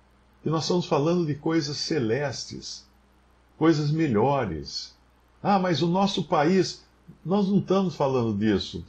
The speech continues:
O nosso país tá ruim, tá bom, tá péssimo, tá mal, melhora, não melhora. Não é esse, não é essa a questão. Muitas coisas estão boas, outras coisas estão ruim,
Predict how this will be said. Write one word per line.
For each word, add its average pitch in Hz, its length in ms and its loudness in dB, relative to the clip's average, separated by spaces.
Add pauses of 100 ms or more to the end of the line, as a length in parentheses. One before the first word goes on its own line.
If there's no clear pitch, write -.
(120)
O 123 100 -10
nosso 165 300 -2
país 165 560 0
tá 160 180 -2
ruim, 147 480 0
tá 139 180 -2
bom, 139 520 0
tá 139 180 0
péssimo, 165 540 -2
tá 135 120 -4
mal, 151 460 2 (260)
melhora, 156 460 2
não 151 80 -2
melhora. 147 360 0 (440)
Não 160 160 -2
é 170 120 2
esse, 170 440 2
não 135 180 -4
é 175 60 -2
essa 170 160 -4
a 120 40 -6
questão. 101 500 -2 (880)
Muitas 175 440 4
coisas 151 580 4
estão - 360 0
boas, 143 540 2
outras 147 260 -2
coisas 180 200 4
estão 180 160 0
ruim, 180 420 0